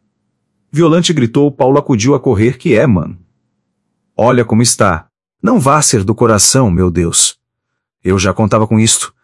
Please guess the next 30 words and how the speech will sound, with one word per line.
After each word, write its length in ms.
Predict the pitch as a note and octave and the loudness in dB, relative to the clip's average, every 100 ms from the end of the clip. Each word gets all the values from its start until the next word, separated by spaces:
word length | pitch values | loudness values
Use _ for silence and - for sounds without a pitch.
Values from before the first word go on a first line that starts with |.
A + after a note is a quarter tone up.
| _ _ _ _ | _ _ _ _
Foi 200 | - C#3 | -2 -2
precipitadamente 1000 | C3+ C#3+ - E3 B2 C#3 C3 A2 A2 A2 | 0 0 0 -2 0 0 2 2 2 0
ao 80 | G#2 | -2
quarto, 440 | G#2 F2 - E2+ - | -2 -4 -6 -12 -6
trouxe 360 | - C3+ C3+ C#3+ | 0 2 2 0
um 80 | A2 | 0
vidro 340 | A2+ A#2 A2 | 0 0 0
d'água 340 | F2+ G#2 G#2 | 0 0 0
sedativa. 680 | G2+ G#2 G2 - F2+ D#2 - _ _ _ _ _ _ | 0 0 -2 -2 -4 -4 -8 _ _ _ _ _ _
A 100 | A2+ | -4
velha 400 | G#2+ C#3 D3 D3 | 0 2 2 2
não 160 | C#3 C#3+ | 2 0
fazia 320 | C3+ G#2 C3+ | 0 2 2
o 20 | |
menor 400 | C3 G2+ F#2+ F#2+ | 2 2 2 2
movimento, 640 | F#2+ F#2+ A2 G#2+ G#2 - - _ _ | 2 2 2 2 0 -6 -16 _ _
a 80 | G#2 | -4
respiração 680 | A#2+ - C#3 C3+ - D#3 | -2 0 0 0 2 2
era 100 | C#3 | 2
estertorosa, 680 | B2+ - A#2+ A#2 G#2 G2+ F2 | 0 0 -2 0 2 2 0
cerrada. 580 | F2 A#2 E2+ D#2 C#2 D#2+ _ _ _ _ _ - | 0 -2 -2 -6 -8 -12 _ _ _ _ _ -2
"Nem 180 | C3 | 0
há 80 | C#3 | 2
aqui 180 | B2 - | 0 0
uma 180 | C3+ B2 | 0 2
pessoa 340 | B2 A#2 C#3+ | 0 0 0
para 240 | C#3 A#2+ A2 | 0 0 0
chamar 320 | - G2+ G#2 | 0 0 2
um 60 | G2+ | 2
médico." 500 | F2+ E2 - - | 0 -2 -8 -16